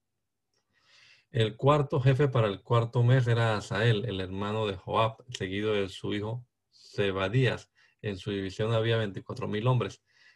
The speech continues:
El quinto jefe para el quinto mes era Samut, el israelita. En su división había veinticuatro mil hombres. El sexto jefe para el sexto mes era Ira, hijo de Iques, el de Tecoa.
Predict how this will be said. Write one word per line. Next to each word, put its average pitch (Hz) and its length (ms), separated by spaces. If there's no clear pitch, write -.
El 101 340
quinto 131 480
jefe 123 380
para 107 180
el 98 140
quinto 110 320
mes 120 260
era 110 220
Samut, 123 520
el 104 320
israelita. - 1900
En 113 160
su 117 100
división 113 500
había 127 220
veinticuatro 113 540
mil 110 200
hombres. 113 300
El 95 80
sexto 117 340
jefe 120 220
para 110 200
el 92 100
sexto 113 260
mes 117 240
era 113 380
Ira, 131 460
hijo 110 260
de 104 140
Iques, 120 540
el 104 200
de 98 120
Tecoa. - 540